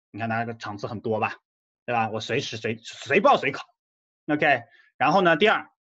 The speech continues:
它其实这个出分也比较快，你机考的话，像四十八小时就可以出分了。OK，而S A C T呢，因为它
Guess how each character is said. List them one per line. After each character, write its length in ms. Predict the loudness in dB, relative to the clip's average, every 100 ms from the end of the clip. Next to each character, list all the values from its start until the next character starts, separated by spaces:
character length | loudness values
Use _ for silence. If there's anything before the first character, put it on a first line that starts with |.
| _
它 140 | -6
其 160 | -4 -6
实 200 | 0 2
这 160 | 2
个 380 | 2 2 0 0
出 200 | -2 0
分 120 | 2
也 80 | 2
比 60 | 0
较 80 | -6
快， 200 | -8 -10 _ -16
你 80 |
机 160 | -8 -6
考 160 | -2 0
的 80 |
话， 320 | 2 2 2 0
像 220 | -2 -4
四 140 | 2
十 60 | 4
八 140 | 4
小 160 | 0 -8
时 260 | -12 -18 _
就 100 | -10
可 100 | -8
以 60 | -8
出 140 | -2
分 120 | -2
了。 140 | -2 -10 _ _ _ _ _ -14
OK， 360 | -4 -4 -4 _ _ _
而 160 | 0 2
S 300 | 2 4 4
A 40 |
C 160 | 4 2
T 140 | 4
呢， 120 | 2
因 60 | 2
为 80 | 2
它 360 | 2 2 0